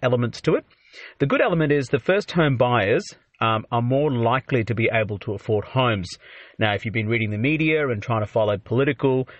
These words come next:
parties and their sort of aim to try and make housing more affordable in Australia, the first home buyers have largely been locked out of the market,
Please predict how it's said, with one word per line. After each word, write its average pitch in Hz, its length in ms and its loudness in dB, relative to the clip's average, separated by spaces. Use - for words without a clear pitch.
parties 127 560 0
and 104 140 -2
their 101 120 -2
sort 113 200 -2
of 101 100 0
aim 120 220 -2
to - 80 -14
try 117 260 -4
and 113 80 -4
make 110 200 -4
housing 120 520 -4
more 113 180 0
affordable 143 560 0
in 104 80 -4
Australia, 110 440 0
the 131 100 0
first 170 400 -2
home 147 220 0
buyers 113 360 2
have 107 120 -4
largely 127 540 2
been 113 180 -2
locked 110 260 -2
out 110 160 2
of 101 60 -2
the 101 80 -4
market, 107 420 0